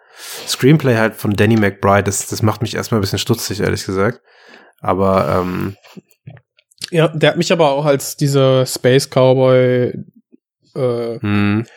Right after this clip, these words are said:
Speaker 2: Dings da überrascht bei Alien
Speaker 1: Prometheus?
Speaker 2: Covenant.
Speaker 1: Ah, nee, Covenant ist das, ne? Genau.
Speaker 2: Mhm.
Speaker 1: Aber ist er nicht auch bei Covenant, er hatte doch auch was mit dem Skript zu tun gehabt, glaub ich, ne?
Speaker 2: Äh,
Speaker 1: Ich
Speaker 2: gu-,
Speaker 1: guck
Speaker 2: guck ich,
Speaker 1: mal
Speaker 2: ja.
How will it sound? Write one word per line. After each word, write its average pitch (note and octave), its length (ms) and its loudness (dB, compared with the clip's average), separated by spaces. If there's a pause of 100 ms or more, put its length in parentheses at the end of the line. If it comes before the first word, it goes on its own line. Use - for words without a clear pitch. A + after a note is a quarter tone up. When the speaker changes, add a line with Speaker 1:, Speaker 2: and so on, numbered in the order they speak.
(520)
Speaker 2:
Dings C3+ 260 0
da C3+ 240 0
überrascht B2+ 460 -6
bei A#2+ 480 -2 (220)
Alien C3+ 300 0
Speaker 1:
Prometheus? C3 280 0
Speaker 2:
Covenant. B2 420 -2
Speaker 1:
Ah, A2+ 40 -2
nee, A2+ 120 2
Covenant G#2 460 -4
ist - 140 -6
das, F2+ 180 -8
ne? G#2+ 180 -4 (140)
Genau. F#2+ 420 -6
Speaker 2:
Mhm. C3 380 -6 (560)
Speaker 1:
Aber A2+ 100 -2
ist A#2 160 0
er C#3 80 4
nicht C#3+ 220 0
auch B2 80 -6
bei A#2 140 0
Covenant, C3 480 -2
er F#2+ 120 -4
hatte A#2 160 0
doch A#2 140 -4
auch A#2+ 260 0
was A2+ 180 -2
mit G#2+ 160 -4
dem - 40 -12
Skript - 320 -4
zu A#2 100 0
tun G#2 220 0
gehabt, G2 240 -2
glaub F#2 220 -4
ich, F#2+ 140 -4
ne? A2+ 180 -2 (1800)
Speaker 2:
Äh, E3 300 6
Speaker 1:
Ich D3+ 60 -2
Speaker 2:
gu-, - 100 -12
Speaker 1:
guck - 100 -16 (100)
Speaker 2:
guck - 80 -10
ich, - 200 -4
Speaker 1:
mal B2 60 -4
Speaker 2:
ja. A2+ 40 -4